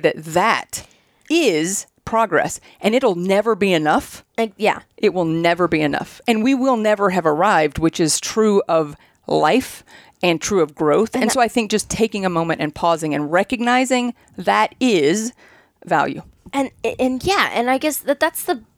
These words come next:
Speaker 2: that's the hard part, is that as much as you do, you're not gonna be able to change the entire world. Like, you can make an impact. You can, um, make a difference, but Martin Luther King made a difference,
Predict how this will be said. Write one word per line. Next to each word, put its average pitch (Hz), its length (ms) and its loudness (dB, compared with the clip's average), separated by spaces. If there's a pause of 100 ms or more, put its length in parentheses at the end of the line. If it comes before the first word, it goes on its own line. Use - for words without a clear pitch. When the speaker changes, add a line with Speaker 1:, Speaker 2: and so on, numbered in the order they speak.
(120)
Speaker 2:
that's 285 480 -2
the 302 120 2
hard 220 300 -2
part, - 240 -6 (500)
is 226 140 0
that 269 120 2
as 254 120 2
much 254 320 0
as 403 180 2
you 262 120 2
do, 220 380 2
you're 226 160 0
not 240 320 0 (120)
gonna 240 300 0
be 196 240 -6
able 196 240 0
to 185 120 -16
change 180 540 -8
the 165 160 -6
entire - 560 -6
world. - 280 -10
Like, - 220 -8
you 285 60 -8
can 285 260 0
make 240 240 0
an 170 80 -2
impact. - 640 -6 (480)
You 233 120 0
can, 247 380 -2 (140)
um, 170 400 0 (180)
make 214 240 -2
a 196 60 -4
difference, - 460 -4
but - 260 0 (580)
Martin 339 300 2
Luther 254 260 2
King 262 500 -4
made 208 200 0
a 185 80 2
difference, - 640 -4